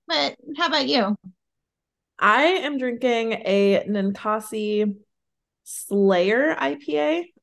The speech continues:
Speaker 2: Um, I don't know if y'all know, but it's like Slayer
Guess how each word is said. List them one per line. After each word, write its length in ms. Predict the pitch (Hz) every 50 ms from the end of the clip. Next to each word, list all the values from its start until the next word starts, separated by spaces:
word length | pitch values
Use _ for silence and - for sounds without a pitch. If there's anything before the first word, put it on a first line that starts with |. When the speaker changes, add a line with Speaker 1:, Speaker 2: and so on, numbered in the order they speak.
| -
Speaker 2:
Um, 460 | - 214 214 208 190 180 170 170 160 -
I 140 | - 185 196
don't 160 | 196 190 160
know 220 | 175 185 180 175
if 120 | 190 190 -
y'all 160 | 185 180 180
know, 240 | 190 175 175 180 175
but 320 | 180 185 - - - - _ _ _ _ -
it's 240 | - 185 190 - -
like 380 | 190 185 180 175 170 - - _ _ -
Slayer 840 | 202 - - - 214 214 208 208 208 202 202 202 202 202 196 196 196